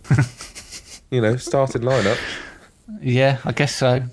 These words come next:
Speaker 2: Who would play a, a new part, a new pirate? I mean, the interesting thing, of course, is that Jack Sparrow is still a very popular character, as evidenced by the fact that he's just turned up in Sea of Thieves. So,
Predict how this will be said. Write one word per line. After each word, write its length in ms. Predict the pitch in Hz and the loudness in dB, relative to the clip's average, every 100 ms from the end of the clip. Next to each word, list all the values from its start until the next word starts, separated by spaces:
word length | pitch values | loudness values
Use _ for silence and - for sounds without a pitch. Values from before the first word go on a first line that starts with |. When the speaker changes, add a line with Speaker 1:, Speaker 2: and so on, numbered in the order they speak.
| - - - - - | -14 -20 -20 -18 0
Speaker 2:
Who 160 | 165 | 2
would 180 | 180 170 | 2 -2
play 220 | 160 170 | 0 2
a, 60 | 170 | 2
a 260 | 151 143 143 | 0 0 2
new 280 | 160 156 135 | 4 2 0
part, 300 | - 156 135 | 0 2 4
a 60 | |
new 160 | 139 147 | 2 0
pirate? 400 | - 156 147 107 | 0 0 2 2
I 60 | |
mean, 140 | 127 139 | 0 2
the 100 | 160 | 2
interesting 400 | 185 156 127 117 | 2 0 0 0
thing, 160 | 151 | 2
of 100 | 135 | 2
course, 300 | - 90 - | 0 -2 0
is 80 | 107 | 0
that 160 | 101 - | -2 0
Jack 260 | 127 - | -2 -2
Sparrow 380 | - - 117 104 | -6 0 2 2
is 80 | 95 | 0
still 160 | - 110 | -2 2
a 40 | |
very 200 | 104 101 | 2 2
popular 340 | - - 98 | 0 -2 -4
character, 460 | 87 143 135 - 85 | -4 -2 -2 -4 0
as 220 | 98 104 | 0 2
evidenced 500 | 104 104 98 90 - | 2 2 0 0 0
by 120 | 98 | 0
the 80 | 98 | 0
fact 280 | - 107 - | 0 -2 0
that 80 | 87 | -2
he's 120 | 90 | -2
just 240 | - - | -2 -2
turned 240 | - 101 95 | 0 2 2
up 200 | 104 95 | 0 0
in 100 | 92 | 0
Sea 220 | - 113 | 2 2
of 80 | 87 | 0
Thieves. 480 | - 131 87 76 - | 0 0 0 -2 -2
So, 300 | 92 90 | 2 2